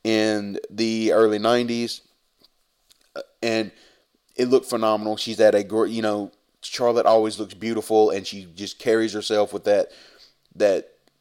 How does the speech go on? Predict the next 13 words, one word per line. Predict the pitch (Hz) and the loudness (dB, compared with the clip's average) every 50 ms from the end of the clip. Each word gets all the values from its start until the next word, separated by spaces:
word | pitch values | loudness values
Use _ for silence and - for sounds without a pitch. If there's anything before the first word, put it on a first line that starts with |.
| _ - | _ -20
queen. | - - - 123 120 117 113 110 107 95 - - | -12 -6 -4 -4 -2 -2 -4 -4 -6 -8 -10 -8
She | - - | -8 -6
calls | - - 143 131 127 | 2 6 6 6 6
herself | 120 - - 127 117 - | 6 2 0 -2 -2 -2
the | 104 | -6
queen. | - 127 120 117 110 | -8 -6 -6 -6 -6
She | 113 110 | -8 -12
carries | - - 127 113 110 110 95 | -10 -6 -4 -2 -2 -4 -6
herself | 92 - 107 98 87 - | -6 -4 -2 -2 -2 -4
with | 87 82 | -4 -2
that. | 92 90 78 - - _ - - - - _ _ _ _ _ - | -2 0 -2 -2 -6 _ -20 -20 -20 -20 _ _ _ _ _ -2
Ronda | 107 117 120 113 107 | 0 0 2 2 4
Rousey, | 107 117 120 123 123 117 117 123 120 117 113 110 101 98 | 6 8 10 10 8 6 2 -2 -4 -4 -4 -8 -10 -14